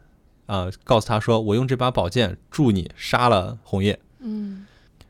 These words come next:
Speaker 1: 那这个平为茂他也想，我强攻不行，我给你来智取。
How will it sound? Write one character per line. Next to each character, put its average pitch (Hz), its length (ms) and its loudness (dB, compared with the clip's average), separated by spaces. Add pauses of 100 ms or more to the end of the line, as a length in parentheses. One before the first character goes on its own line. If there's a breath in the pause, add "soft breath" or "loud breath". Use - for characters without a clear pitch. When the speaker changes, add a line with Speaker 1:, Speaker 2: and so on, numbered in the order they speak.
(120)
Speaker 1:
那 180 120 2
这 220 100 2
个 170 80 4
平 143 140 0
为 160 100 2
茂 160 200 0
他 160 160 -2
也 165 60 0
想， 110 240 0
我 92 100 0
强 110 260 -2
攻 196 180 2
不 165 120 0
行， 117 180 0
我 117 80 0
给 110 80 -2
你 117 120 -2
来 110 180 0
智 156 180 -2
取。 - 220 -14